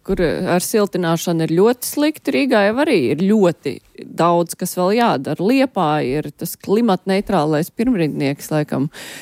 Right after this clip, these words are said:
kurš varētu tālāk par citiem tikt uz priekšu, bet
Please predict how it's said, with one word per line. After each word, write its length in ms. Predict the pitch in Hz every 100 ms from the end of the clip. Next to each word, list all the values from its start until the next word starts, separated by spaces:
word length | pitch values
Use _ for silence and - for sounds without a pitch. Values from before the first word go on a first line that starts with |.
| - -
kurš 320 | 180 - 190 156
varētu 340 | 185 160 - -
tālāk 400 | 196 170 151 - _ 170
par 140 | 165 - - -
citiem 400 | 240 202 175 190
tikt 240 | 220 -
uz 80 | - 247
priekšu, 400 | 262 208 - 185
bet 180 | 196 _